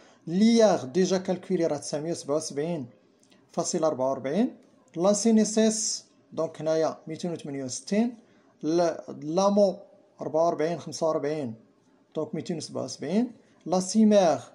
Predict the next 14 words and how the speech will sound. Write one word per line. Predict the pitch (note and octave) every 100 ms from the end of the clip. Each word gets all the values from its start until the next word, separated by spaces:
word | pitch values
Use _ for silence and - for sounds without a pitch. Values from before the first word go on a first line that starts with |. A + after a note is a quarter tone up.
| _ _
دونك | C3+ D#3 D3+
أربعة | D3+ D3
وأربعين | D#3 D3 D3+
تلاتة | C#3+ D3+ D#3
وأربعين | C#3+ C#3+ C3+
سبعمية | B2 B2+ C3+ C#3+
وتمنية | C#3 C3+
وثلاثين، | B2+ B2 A#2+ G3 A#3 A3 - _ _ -
و | G3+
لا | G3 E3+
ريمينيراسيون | F#3+ G#3+ G#3 F3+ F3 - A#3+ A#3 - -
دو | B2+ D3 B3 D4+ - _ _ G3+
او |
بيرسونيل | G#3+ G#3+ F#3 - D3 A2